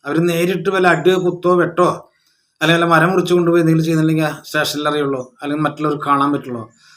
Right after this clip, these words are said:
ആഭിചാര പ്രവർത്തികൾ ചെയ്തിട്ടുണ്ടോ എന്നറിയണമെങ്കിൽ അതൊരു ജ്യോത്സ്യന്റെ അടുത്തോ ഒരു കർമ്മിയുടെ അടുത്തോ മാത്രമേ കഴിയുള്ളൂ. അതേപോലെ തന്നെ രക്തബന്ധികളോ കൂടപ്പിറപ്പുകളായിട്ട് വഴക്കുകളോ പ്രശ്നങ്ങളോ ഉണ്ടാകുക,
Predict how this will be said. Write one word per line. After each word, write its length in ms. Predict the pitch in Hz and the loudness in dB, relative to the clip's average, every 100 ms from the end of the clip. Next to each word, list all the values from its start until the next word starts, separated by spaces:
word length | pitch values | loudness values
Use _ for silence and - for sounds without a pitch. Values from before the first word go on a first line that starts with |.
| _ 139 | _ 2
ആഭിചാര 500 | 135 165 196 202 196 | 4 4 4 4 4
പ്രവർത്തികൾ 520 | 180 180 170 170 170 | 4 2 2 0 -2
ചെയ്തിട്ടുണ്ടോ 560 | 170 156 156 160 180 180 | 0 0 0 2 2 2
എന്നറിയണമെങ്കിൽ 760 | 175 180 170 156 151 151 156 | 2 4 4 2 0 -2 0
അതൊരു 260 | 143 156 165 | 0 0 0
ജ്യോത്സ്യന്റെ 460 | 151 139 139 160 | 0 -2 -2 -2
അടുത്തോ 240 | 156 143 151 | -2 -2 -6
ഒരു 140 | 147 | -4
കർമ്മിയുടെ 360 | 139 131 131 139 | -4 -6 -6 -6
അടുത്തോ 240 | 131 139 | -6 -6
മാത്രമേ 300 | 139 - 139 | -6 -8 -6
കഴിയുള്ളൂ. 400 | 147 127 135 117 - - - - _ _ _ _ _ _ _ _ _ _ _ _ _ _ - | -6 -4 -6 -6 -10 -18 -20 -20 _ _ _ _ _ _ _ _ _ _ _ _ _ _ -4
അതേപോലെ 400 | 165 196 175 202 180 | 0 2 4 2 2
തന്നെ 180 | 180 180 | 2 4
രക്തബന്ധികളോ 680 | 170 165 208 208 196 185 180 | 2 0 0 0 2 0 0
കൂടപ്പിറപ്പുകളായിട്ട് 920 | 160 165 180 190 175 180 175 170 165 | 0 -2 0 -2 0 2 2 2 0
വഴക്കുകളോ 480 | 160 151 165 175 175 | 0 0 0 0 0
പ്രശ്നങ്ങളോ 380 | 147 - 160 165 | -2 -4 0 2
ഉണ്ടാകുക, 400 | 160 151 139 135 | 2 2 0 -4